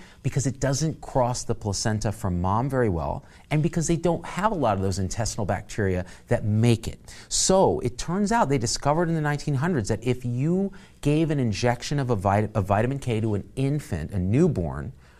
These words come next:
right after birth, you could prevent what had for millennia been a potentially fatal complication of newborns, which is bleeding into the brain, into the intestines, into the organs of the skin.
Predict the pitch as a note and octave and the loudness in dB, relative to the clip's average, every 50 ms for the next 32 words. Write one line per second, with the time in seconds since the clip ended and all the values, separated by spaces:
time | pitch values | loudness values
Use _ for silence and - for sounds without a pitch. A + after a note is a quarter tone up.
0 | - - - - - C3 C3+ D3+ E3+ E3+ E3 - G3 E3 C3+ B2 G#2 G2+ G2+ - | -20 -20 -6 0 4 4 4 4 4 0 0 0 -2 0 2 2 0 0 -2 -4
1 | - - - _ - A#2 C3 E3 F3+ F3 - - F#3+ F#3 - - - - B2+ G#2+ | -10 -20 -18 _ -4 0 0 0 0 0 0 -2 -2 -2 -4 -8 -6 -4 -2 -2
2 | G#2 G2+ G#2+ C3+ C#3 B2+ F#2 E2 E2 - - - - - - - - A2 A2+ A#2 | -2 -2 -2 0 0 0 0 0 -2 -6 -10 -16 -20 -20 -20 -10 -2 2 2 2
3 | A2+ - - - B2+ A#2+ A#2 G#2 - - C3 A2+ G#2 G#2 G#2 G#2 G2+ G2+ A#2+ C#3 | 2 0 -2 -2 0 0 0 -2 -4 -4 -2 0 2 2 2 0 0 0 0 0
4 | D#3+ F3 D3+ A#2 G#2+ F2+ E2 F#2 F#2 F2 F2 F2+ F#2 F#2+ F#2+ - - - - - | 0 0 0 0 0 0 0 -2 0 0 0 -2 -4 -4 -8 -14 -20 -20 -20 -20
5 | - - - A#2 - A2 - A#2 A2 - - A2 G#2+ G#2 - - - A#2+ A#2+ B2 | -8 -4 -4 -2 -2 -2 -2 -2 -2 -2 -2 -2 -2 -4 -4 -2 0 2 2 2
6 | B2+ C3+ C#3+ C3 - A#2+ A2+ G#2 A2+ G#2 - A2 G2+ F2+ - - G#2 F#2 G#2 C3 | 2 0 -2 -2 -2 -4 -2 -2 -4 -4 -2 -4 -4 -4 -2 -2 -2 0 0 0
7 | D#3 D3+ A2 F#2 F2 E2+ F2 F#2 E2+ - G2+ F2+ E2 - - - F#2 F#2+ G2+ F#2 | 0 0 0 0 -2 -2 -2 -4 -4 -4 -4 -6 -6 -8 -6 -4 -2 0 0 0
8 | E2+ D#2 C2+ B1+ C2 - - - E2+ D#2+ - - - - - - - A#2+ D3 D#3+ | 0 -2 -4 -8 -10 -16 -14 -12 -10 -10 -10 -8 -8 -10 -8 -4 0 2 2 4
9 | D#3+ D#3+ D#3 D3+ D3 - - - F#2+ E2+ - - D#2 E2 D2+ D2+ - - - D3 | 4 2 0 -2 -4 -8 -8 -6 -6 -6 -4 -6 -6 -6 -6 -6 -2 0 0 0
10 | D3 - - D#3 C#3+ C#3 - - G2+ F2 - F2 F2+ - A2 A#2 B2+ A#2 C3+ B2 | 0 0 -2 -2 -2 -2 -2 -4 -6 -6 -4 -6 -6 -4 -2 -2 -2 0 0 -2
11 | A2 G#2 F#2 F#2+ F2 - - - G#2+ F#2 D#2 C#2 | -2 -2 -2 -2 -2 -2 -2 0 0 0 -2 -4